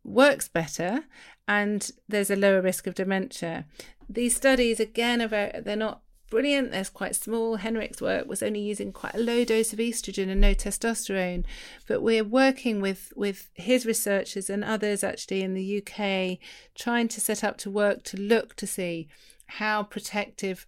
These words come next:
estrogen, so proper bo-, body identical estradiol, and testosterone are at improving cognition, reducing risk of dementia. Because if we can show this in research,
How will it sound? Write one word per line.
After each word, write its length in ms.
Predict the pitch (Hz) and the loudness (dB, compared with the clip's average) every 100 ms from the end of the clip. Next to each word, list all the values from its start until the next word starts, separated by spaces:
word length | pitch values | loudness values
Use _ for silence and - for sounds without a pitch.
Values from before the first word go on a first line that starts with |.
| - | -4
estrogen, 840 | 196 190 - 196 202 208 226 226 | -4 -2 -6 -8 0 0 0 -4
so 140 | - 170 | -6 -6
proper 340 | - 196 190 _ - | -4 -4 -6 _ -4
bo-, 180 | 208 208 - | -2 -2 -4
body 240 | 202 202 | -4 0
identical 460 | 196 196 190 - 190 | 0 -2 -6 -8 -10
estradiol, 720 | 185 185 185 185 180 180 170 - - - | -8 -10 -6 -4 -4 -4 -8 -14 -20 -10
and 180 | 214 214 | -6 -4
testosterone 760 | 214 202 - 196 - 196 185 180 | -4 -4 -4 -4 -4 -4 -2 -2
are 260 | 170 160 - | -4 -6 -6
at 160 | 165 156 - - - - | -8 -10 -16 -20 -20 -10
improving 540 | 180 - 226 226 214 | -10 -2 4 4 2
cognition, 520 | 196 185 180 170 - 170 | -4 -6 -8 -8 -8 -8
reducing 440 | 165 185 175 180 | -6 -6 -6 -8
risk 240 | 170 156 | -8 -8
of 80 | 165 | -10
dementia. 560 | - 175 165 165 - 160 | -10 -8 -8 -10 -10 -10
Because 240 | 165 - | -10 -10
if 120 | 190 | -8
we 100 | 208 | -8
can 180 | 208 214 | -6 -8
show 560 | 202 - 240 247 254 226 | -6 -4 0 2 4 2
this 220 | 175 - | -2 -6
in 100 | 180 | -6
research, 760 | 175 156 180 170 147 151 - | -8 -8 -6 -4 -6 -8 -14